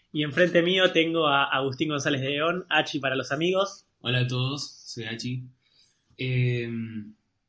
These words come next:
Speaker 2: yo no estoy tan relacionado con el mundo del cine, estudio medicina, pero también así como, como los chicos soy aficionado al mundo del terror, así que más que contento de, de estar grabando esto.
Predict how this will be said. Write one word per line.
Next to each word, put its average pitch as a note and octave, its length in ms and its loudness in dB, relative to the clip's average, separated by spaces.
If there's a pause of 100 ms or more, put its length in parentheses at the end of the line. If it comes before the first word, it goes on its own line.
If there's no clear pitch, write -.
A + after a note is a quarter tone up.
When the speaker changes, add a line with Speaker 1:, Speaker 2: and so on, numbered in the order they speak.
(680)
Speaker 2:
yo - 120 -8
no B2+ 80 0
estoy B2 160 0
tan A2+ 260 -6
relacionado A#2 420 -6
con A2 80 -8
el A2+ 60 -8
mundo A#2 160 -4
del A2 100 -6
cine, B2 360 0
estudio A2+ 220 -12
medicina, A2+ 540 -8 (480)
pero G2 340 -8
también G2+ 280 -14
así G2 240 -12
como, F#2 400 -16
como G#2 180 -14
los G2+ 100 -20
chicos A2+ 320 -10
soy G2 380 -14 (240)
aficionado A2 600 -8
al A2+ 60 -8
mundo A2 180 -12
del G#2 120 -10
terror, A#2 400 -10 (600)
así G2+ 280 -18
que F#2 380 -20
más F#2+ 160 -20
que - 140 -20
contento F#2 500 -18
de, F2 100 -20 (300)
de F#2+ 120 -18
estar F2+ 380 -20
grabando F2+ 360 -20
esto. - 180 -20